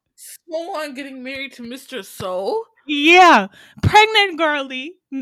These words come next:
Speaker 2: pregnant mistress
Speaker 1: <laughs>
Speaker 2: getting married to Mister So. What the hell is that storyline? <laughs>
Speaker 1: What?
Speaker 2: Haerong's ex getting married to Sung, Sahyun getting married to Ami.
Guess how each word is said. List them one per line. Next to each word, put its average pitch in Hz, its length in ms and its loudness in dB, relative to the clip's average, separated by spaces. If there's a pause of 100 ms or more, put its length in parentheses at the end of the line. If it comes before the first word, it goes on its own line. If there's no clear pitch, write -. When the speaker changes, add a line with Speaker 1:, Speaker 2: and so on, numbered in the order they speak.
(120)
Speaker 2:
pregnant 415 440 -2
mistress 311 440 2
Speaker 1:
<laughs> - 40 -16
Speaker 2:
getting 285 260 0
married 311 280 4
to 302 80 0
Mister 294 300 0
So. 254 180 -2
What 381 300 2
the 302 200 4
hell 320 280 0
is 269 160 -4
that 277 200 -2
storyline? 202 720 -4 (240)
<laughs> - 160 -6 (480)
Speaker 1:
What? 415 500 4 (960)
Speaker 2:
Haerong's 392 460 4
ex 349 320 2
getting 339 300 0
married 311 300 0
to 311 220 0
Sung, 370 360 0 (120)
Sahyun 339 540 2
getting 320 220 0
married 294 220 0
to 262 120 -6
Ami. 285 420 -2